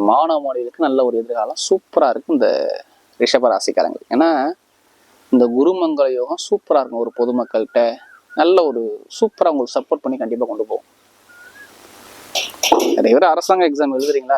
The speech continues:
கண்டிப்பா தைரியமா எழுதுங்க. அரசாங்க எக்ஸாம் எழுதக்கூடிய நபர் எல்லாத்துக்குமே சொல்றேன், அரசாங்க வேலை கிடைக்கும். ஏன் அரசாங்க வேலை கிடைக்கும், என்ன ரீசன் பாத்தீங்கன்னா, சுக்கிர பகவான் வந்து நேரா அரசாங்க கிரகமான சூரிய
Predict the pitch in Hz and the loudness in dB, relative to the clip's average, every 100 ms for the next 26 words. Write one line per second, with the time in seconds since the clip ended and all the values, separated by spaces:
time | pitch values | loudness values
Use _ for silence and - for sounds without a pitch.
0 | 127 123 131 135 113 117 131 123 113 104 | -2 -6 -2 0 0 -2 -4 -8 -10 -16
1 | - _ _ _ _ _ _ _ _ _ | -20 _ _ _ _ _ _ _ _ _
2 | _ - - - - - 110 127 - 147 | _ -20 -20 -20 -20 -2 0 2 0 0
3 | 139 104 107 120 107 104 107 104 98 101 | 0 -2 0 -2 0 -2 -4 -6 -8 0
4 | 139 160 156 151 135 147 156 123 143 139 | 2 2 0 -2 -2 -2 0 -2 0 0
5 | 135 - 135 113 107 - 110 107 113 101 | 0 -4 -8 -6 -6 -6 -8 -10 -8 -2
6 | 131 170 156 143 - 139 127 110 101 - | 0 0 -2 -6 -6 -6 -4 -4 -4 -6
7 | 101 101 104 110 104 104 104 98 98 95 | -6 -4 -2 -2 -2 -4 -6 -2 -4 -2
8 | 101 123 95 - _ - _ _ _ - | -2 -2 -4 -8 _ -20 _ _ _ -20
9 | - - - - - - - 220 - - | -20 -20 -20 -20 -8 0 0 0 2 2
10 | 175 127 123 113 156 139 127 143 120 110 | 2 0 0 -2 -4 -4 -2 0 0 -2
11 | 76 120 135 143 131 113 107 110 101 107 | -4 -4 -2 -2 -6 -6 -8 -8 -10 -12
12 | 67 80 - - - - - 214 202 | -12 -14 -20 -20 -12 -2 2 4 4